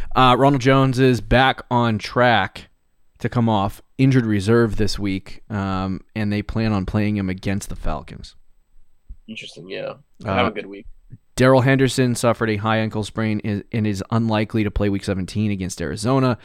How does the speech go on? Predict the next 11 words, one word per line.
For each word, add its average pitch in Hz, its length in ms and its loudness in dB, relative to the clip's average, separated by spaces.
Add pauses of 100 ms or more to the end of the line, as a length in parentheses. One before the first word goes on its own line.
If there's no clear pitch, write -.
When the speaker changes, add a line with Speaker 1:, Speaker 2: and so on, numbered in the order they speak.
(140)
Speaker 1:
They 110 100 2
placed 110 320 2
him 113 60 0
on 107 100 0
injury 104 200 -2
reserve, 98 300 -4
so 101 120 -4
his 98 100 -6
season 101 340 -4
is 98 220 -6
done. 120 520 -2